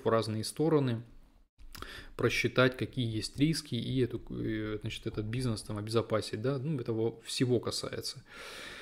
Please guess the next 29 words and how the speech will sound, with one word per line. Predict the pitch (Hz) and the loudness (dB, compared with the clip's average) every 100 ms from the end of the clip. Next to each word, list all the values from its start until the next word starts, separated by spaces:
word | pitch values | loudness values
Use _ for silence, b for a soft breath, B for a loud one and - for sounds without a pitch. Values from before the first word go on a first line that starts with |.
| B B B B - | B B B B -6
Вот | - 127 | -2 2
Vivo | 123 156 156 117 | 4 6 10 8
здесь | 107 127 | 8 2
такая | - 113 131 117 107 | 2 0 4 4 4
же, | 98 104 | 2 -4
то | - | -4
есть | 110 | 0
можно | 135 143 120 | 2 4 4
рисковать | 120 120 - 131 120 120 | 2 2 2 4 4 4
и | |
просто-напросто | - 127 - 113 113 113 107 - | 2 2 2 2 2 2 0 -2
брать, | 107 117 110 - - | 2 4 4 2 -4
э, | 117 110 107 | -2 -2 0
деньги | 117 113 104 107 | 0 0 0 -4
в | |
долг | 107 113 - | 0 0 0
у | 131 | 0
банков | 180 196 190 156 - | 2 2 2 0 0
под | 147 | 0
большие | 131 127 - 127 | 2 2 2 0
проценты, | 120 113 - 123 113 | 2 0 0 -2 0
а | 117 | 0
можно | 170 147 117 | 0 2 2
их | 117 127 - | 0 -2 0
брать | 123 127 113 | 4 4 4
за | 117 | 0
бесплатно | 110 - 160 175 - 117 | -2 -2 0 2 2 0
у | 127 | 2
инвесторов. | 131 107 104 107 - - 107 - | 2 2 0 0 0 -4 -6 -8